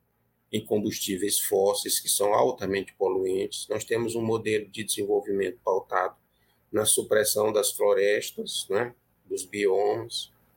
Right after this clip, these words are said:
ameaçando a água, que é um recurso natural estratégico para a humanidade, é um recurso esgotável, né? E o modelo de desenvolvimento é pautado, é, de tal forma que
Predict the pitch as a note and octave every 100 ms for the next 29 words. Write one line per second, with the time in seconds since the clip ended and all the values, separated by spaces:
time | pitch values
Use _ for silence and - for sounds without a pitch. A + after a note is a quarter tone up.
0 | - - A2+ A2+ A2 - G#2 G2+ G2 F#2+
1 | - _ _ - C#3 A#2 A2 A2+ B2 C3
2 | - G#2+ G2+ F#2+ G2 - G2 - - -
3 | - G2 - F#2+ F#2 F#2 F2+ - F#2 -
4 | F#2 F2 F2 - _ _ _ _ _ _
5 | - G#2+ G#2+ G2 G2 G2 G2 G2 G#2+ -
6 | B2+ A2 G#2+ - G2+ - F#2+ F#2+ F#2 -
7 | F#2 F2+ G2+ A2 A#2+ - _ _ - F2+
8 | - _ _ _ _ _ _ _ _ -
9 | B2 D3 D#3 E3 D3 D3+ E3 D3 D3 C#3+
10 | C#3+ C#3 - D3+ - D#3+ D#3+ - A#2+ C3+
11 | D3 D#3+ A#2 - _ _ _ - G#2+ G2+
12 | F#2 F2 - - - G#2 A#2 A2+ A#2+ -
13 | A2+ B2 C3+ C#3+ - B2+ B2+ A2+ G#2 -